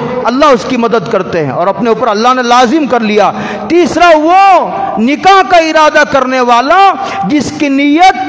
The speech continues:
पाक दामनी हासिल करना हो कि निकाह करके जो है वो मैं गुनाह से बचूंगा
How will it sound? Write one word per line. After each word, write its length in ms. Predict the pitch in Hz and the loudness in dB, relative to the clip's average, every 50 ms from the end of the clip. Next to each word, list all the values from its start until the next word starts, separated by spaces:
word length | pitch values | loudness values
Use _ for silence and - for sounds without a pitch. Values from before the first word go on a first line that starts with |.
| - - | -4 0
पाक 340 | - 285 320 349 370 370 339 196 170 165 160 | 2 2 4 4 4 2 2 0 -4 -4 0
दामनी 480 | - 269 294 320 311 320 339 370 415 440 | 2 4 4 4 4 2 2 2 2 2
हासिल 420 | 427 370 359 359 - - 339 302 277 | 2 4 4 2 2 2 -2 -2 0
करना 320 | 226 285 247 240 247 233 226 | 0 -2 -2 0 2 0 0
हो 220 | 214 202 226 233 190 - 214 - - - - 240 226 | 2 2 2 2 2 0 -2 -6 -6 -6 -8 -6 -6
कि 80 | 262 | -4
निकाह 380 | 254 254 247 170 - 294 294 285 | -2 -2 -2 0 2 2 2 2
करके 460 | - - 262 233 190 - 302 320 349 392 370 294 - - - - - - - | 2 0 -4 -4 -4 -2 2 4 4 4 4 2 0 -2 -8 -6 -6 -6 -6
जो 160 | 147 240 262 262 | -2 0 2 2
है 640 | 269 330 359 370 349 285 - 165 151 - - - 196 | 4 4 6 4 4 2 0 -4 -8 -8 -8 -4 -2
वो 120 | 254 269 | 0 0
मैं 180 | 285 302 262 175 | 2 0 0 0
गुनाह 340 | 151 240 269 320 349 330 294 247 | -2 -2 0 2 2 2 2 0
से 180 | - 269 262 233 | 0 0 0 2
बचूंगा 520 | 220 220 220 - 294 320 320 339 359 381 | 0 -2 -2 -2 -2 -2 2 2 2 2